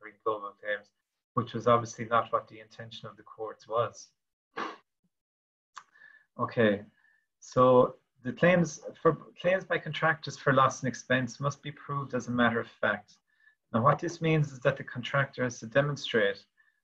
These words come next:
on the balance of probabilities that events occurred which entitled it to loss and expense, that those events caused delay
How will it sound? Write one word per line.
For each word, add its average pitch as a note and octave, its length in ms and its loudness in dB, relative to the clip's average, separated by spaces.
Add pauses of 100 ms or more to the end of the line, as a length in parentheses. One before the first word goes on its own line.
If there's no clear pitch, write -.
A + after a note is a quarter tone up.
(140)
on B2+ 100 4
the A2+ 80 0
balance C#3+ 460 2
of A2 120 -12
probabilities B2 880 -2 (140)
that A#2 300 0 (840)
events D3 400 4
occurred D3 400 4
which - 280 -10
entitled C#3 460 -2
it A2+ 80 -8
to A#2 120 -10
loss A2+ 280 4
and A2+ 80 -10
expense, A2 680 -8 (840)
that A#2 240 4
those D3 260 6
events C3 380 2
caused B2+ 520 6
delay B2 340 4